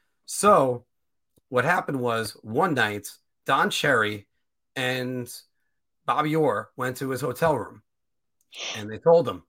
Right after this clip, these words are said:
"Uh, Phil, you wanna sit down? You've been traded." And Phil Esposito said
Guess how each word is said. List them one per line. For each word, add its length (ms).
"Uh, 280
Phil, 480
you 120
wanna 140
sit 200
down? 280
You've 140
been 120
traded." 420
And 160
Phil 200
Esposito 480
said 580